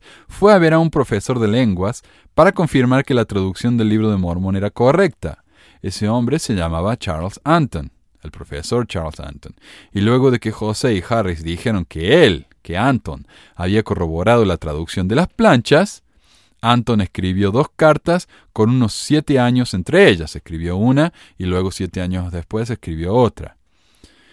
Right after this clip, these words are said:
En la primera carta, él dijo que escribió una nota en la que le decía a Harris que tuviera cuidado con Smith, porque pensaba que estaba tratando de estafarlo. A eso no lo dice Harris en su testimonio de cuando fue a verlo a, a,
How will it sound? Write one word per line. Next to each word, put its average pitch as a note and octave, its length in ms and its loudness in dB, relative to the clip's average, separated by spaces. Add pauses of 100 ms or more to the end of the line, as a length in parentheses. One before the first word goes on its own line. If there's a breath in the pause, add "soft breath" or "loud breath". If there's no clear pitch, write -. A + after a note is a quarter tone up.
(640 soft breath)
En G#2 120 0
la G2 80 2
primera C#3+ 380 2
carta, C3 640 4
él C#3 200 0
dijo D3+ 300 0
que - 140 -2
escribió G#2+ 420 2
una G#2+ 160 4
nota E3 360 4
en A2+ 60 2
la G#2 100 0
que A2 100 -2
le G2 100 0
decía F#2+ 400 0
a - 20 0
Harris F#2 480 -4 (140)
que G2+ 100 -8
tuviera G#2 400 -2
cuidado G2+ 460 0
con F2+ 160 -4
Smith, - 400 -10 (160)
porque E2+ 220 -10
pensaba G#2+ 480 -2
que - 100 -12
estaba F#2+ 300 -4
tratando F2 480 -6
de E2 80 -6
estafarlo. - 680 -12 (520)
A D#2 100 -10
eso D#2+ 200 -8
no D#2 120 -6
lo D#2+ 140 -4
dice C#3 440 2
Harris F2 380 -4
en E2 100 -8
su D#2+ 140 -12
testimonio F2+ 760 -4
de D#2 100 -10
cuando D#2+ 260 -10
fue E2 180 -10
a D#2 40 -8
verlo D2+ 320 -10
a, D2 160 -16 (640 soft breath)
a, D#2+ 140 -10